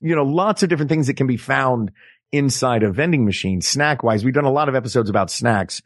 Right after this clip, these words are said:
What makes this episode different? What are the factors that we're going to have to look at that make this episode, that make it something specifically from a machine?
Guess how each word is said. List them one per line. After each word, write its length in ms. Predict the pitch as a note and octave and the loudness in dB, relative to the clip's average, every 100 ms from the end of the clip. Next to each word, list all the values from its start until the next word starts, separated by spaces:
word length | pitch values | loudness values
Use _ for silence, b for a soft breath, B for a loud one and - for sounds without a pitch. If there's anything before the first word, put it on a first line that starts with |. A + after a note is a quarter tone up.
| _ _ | _ _
What 520 | G2 A#2 D#3+ G3+ - _ _ - | -2 0 0 -2 -6 _ _ -2
makes 640 | B2 C3+ C#3 C3+ - - _ _ | 0 2 0 -2 -8 -10 _ _
this 500 | G2+ A2 D3+ C3 - - | -2 0 0 0 -4 -2
episode 720 | B2+ B2 A#2+ - A2+ G#2 F2+ | -2 0 -2 0 2 2 0
different? 400 | A2 G#2 G#2 F#2+ | 0 0 -2 -4
What 180 | G#2+ D3 | -2 0
are 60 | |
the 100 | F3+ E3 | 0 -2
factors 640 | - C3+ C3+ - A#2+ G#2 | 0 0 0 0 0 2
that 120 | G#2 | 0
we're 140 | G2 A2 | 2 0
going 320 | F#2+ A#2+ A#2+ | 2 2 2
to 80 | A2+ | 2
have 220 | A2+ G#2+ | 0 0
to 100 | G#2 | -2
look 340 | G2+ A2 G#2 | 0 0 0
at 400 | F#2+ D#2+ C2+ - - _ _ _ _ _ _ _ _ | 0 0 -2 -10 -20 _ _ _ _ _ _ _ _
that 200 | A2 A2 | -2 0
make 340 | A#2+ B2 G2+ | 0 0 -2
this 220 | A2 C3 | -2 0
episode, 880 | B2 A#2 A2 G2+ G#2 G2+ F#2+ F#2+ F2 - _ _ _ _ _ _ _ | 0 0 0 0 0 2 2 0 -2 -8 _ _ _ _ _ _ _
that 180 | B2 D3 | 0 2
make 160 | D#3+ D#3+ | 2 2
it 100 | C3+ | 0
something 300 | D#3+ C3+ C#3+ | 0 2 0
specifically 580 | - D3 F#3+ F3+ D#3 D3+ | 0 0 2 0 0 -2
from 260 | - D3 | 0 2
a 100 | C3+ | 4
machine? 800 | B2+ A2 G2 - B2+ B2 D#2+ B1 | 2 2 0 -2 0 0 -2 -8